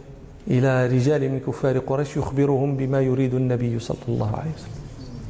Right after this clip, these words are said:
وأعطى الكتاب امرأة وجعل لها جعلاً إن أوصلته إلى ناس من قريش، فجعلته في شعرها وضفرت شعرها فوق الكتاب، ثم انطلقت.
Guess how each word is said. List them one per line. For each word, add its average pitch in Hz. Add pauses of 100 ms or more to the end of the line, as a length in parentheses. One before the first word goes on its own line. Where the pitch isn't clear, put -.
(1000)
وأعطى 139
الكتاب 147
امرأة 143 (920)
وجعل 151
لها 147
جعلاً 151 (240)
إن 151
أوصلته 147
إلى 139
ناس 135
من 123
قريش، - (1300)
فجعلته 170
في 175
شعرها 185
وضفرت 226
شعرها 202
فوق 202
الكتاب، 165 (1000)
ثم 170
انطلقت. 139